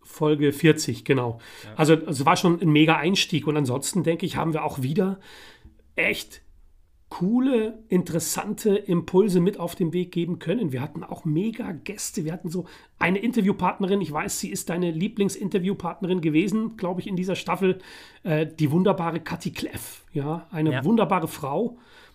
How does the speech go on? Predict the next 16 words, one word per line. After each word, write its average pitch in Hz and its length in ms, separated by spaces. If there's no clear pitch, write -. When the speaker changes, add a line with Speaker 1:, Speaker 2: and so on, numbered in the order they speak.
Speaker 1:
Und 156 140
mit 147 120
der 165 120
haben 175 120
wir 175 80
ja 165 100
auch 160 140
sehr 175 260
tiefgehende 190 640
Gespräche 190 520
geführt. 151 520
Speaker 2:
Genau, 147 360
Speaker 1:
Ähm, 104 100
Speaker 2:
Kathi 110 220
Kleff, - 460
Radiomoder-, 113 400